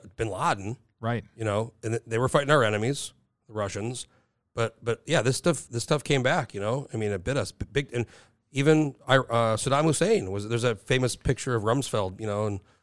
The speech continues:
Speaker 1: hanging out with, you know, Saddam Hussein 'cause they were fighting the Iranians.
Speaker 2: That's right. Yeah, it's, you know, I, I think w-, we need to be focused, uh, a little bit more on domestic issues.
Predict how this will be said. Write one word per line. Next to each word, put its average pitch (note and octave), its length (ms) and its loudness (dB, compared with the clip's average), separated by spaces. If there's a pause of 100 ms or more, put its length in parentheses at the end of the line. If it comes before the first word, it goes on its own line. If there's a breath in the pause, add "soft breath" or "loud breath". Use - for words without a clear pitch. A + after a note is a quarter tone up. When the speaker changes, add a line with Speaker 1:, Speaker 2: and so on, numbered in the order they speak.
Speaker 1:
hanging A#2+ 220 0
out A#2+ 140 2
with, A2 240 -4
you A#2+ 80 -4
know, G#2+ 100 0
Saddam A2+ 340 -4
Hussein A2 260 -4
'cause A2 120 -6
they A#2+ 80 2
were A#2+ 80 4
fighting B2+ 200 2
the B2+ 60 4
Iranians. C#3 460 2
Speaker 2:
That's A#2+ 200 0
right. B2 240 2 (360)
Yeah, G#2+ 280 -2 (100)
it's, - 360 -6 (1080)
you B2 120 -6
know, G#2 260 0
I, C3 260 -2
I B2 40 0
think C3 220 0
w-, C3 340 -6
we B2 200 -2
need B2 200 -2
to A#2 140 0
be A2 280 0
focused, A2 580 -4 (120)
uh, A2 160 -6
a A2 60 -10
little B2 200 0
bit B2+ 140 -2
more A#2 240 0
on G#2+ 280 -2 (160)
domestic G#2 580 -6 (300)
issues. G#2+ 580 -4